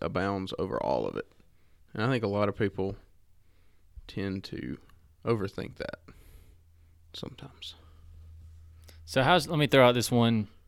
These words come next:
Speaker 2: one scenario here. And again, like you said, Tyler, we could do this all day long in throwing out different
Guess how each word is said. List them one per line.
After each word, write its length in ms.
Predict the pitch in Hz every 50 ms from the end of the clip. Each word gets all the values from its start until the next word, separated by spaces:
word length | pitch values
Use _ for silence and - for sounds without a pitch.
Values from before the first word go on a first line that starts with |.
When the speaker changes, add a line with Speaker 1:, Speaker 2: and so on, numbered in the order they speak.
| -
Speaker 2:
one 180 | - 110 110 110
scenario 460 | - - 107 104 101 101 101 98 98
here. 260 | 98 101 101 101 95 80
And 120 | 107 113
again, 240 | 117 110 123 120 110
like 160 | 113 117 107
you 80 | 113 104
said, 220 | - 110 101 95
Tyler, 260 | - 101 98 101 95
we 100 | 104 117
could 180 | 110 - 104 95
do 120 | 104 101
this 240 | 92 95 90 - -
all 180 | - 101 104 101
day 160 | 101 101 98
long 360 | 95 92 95 98 95 98 92 -
in 140 | 98 95 101
throwing 300 | - 98 98 95 95 95
out 200 | 92 92 73 78
different 340 | 98 90 - - 87 -